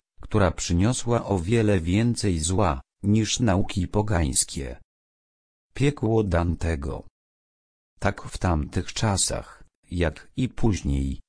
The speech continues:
znalazło się wielu chętnych, którzy z zapałem opisywali w szczegółach kary czekające po śmierci na niepokutujących grzeszników w ognistym piekle.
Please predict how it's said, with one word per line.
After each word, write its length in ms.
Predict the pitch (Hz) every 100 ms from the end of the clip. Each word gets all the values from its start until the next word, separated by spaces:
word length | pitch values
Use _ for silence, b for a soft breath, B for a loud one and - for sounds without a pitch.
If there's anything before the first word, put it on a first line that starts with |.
| -
znalazło 720 | - 98 127 127 110 82 73
się 220 | - 90
wielu 320 | 76 107 107 87
chętnych, 880 | - 98 76 - 71 92 147 - - _ -
którzy 500 | - 101 90 90 82
z 60 |
zapałem 760 | 71 69 80 90 107 131 131 113
opisywali 840 | - - 92 - 82 69 67 78
w 100 | 76
szczegółach 800 | - 95 82 113 123 98 90 -
kary 360 | - 127 104 90
czekające 880 | 101 - 78 82 113 127 - 85 85
po 220 | - 90
śmierci 640 | - 101 104 90 - 92
na 240 | 85 78
niepokutujących 1200 | 78 80 73 85 87 - 82 98 127 131 - 82 69
grzeszników 920 | 78 85 113 - 107 127 - 92 -
w 160 | - 95
ognistym 680 | 151 120 131 139 - - 73
piekle. 560 | - 58 - 71 65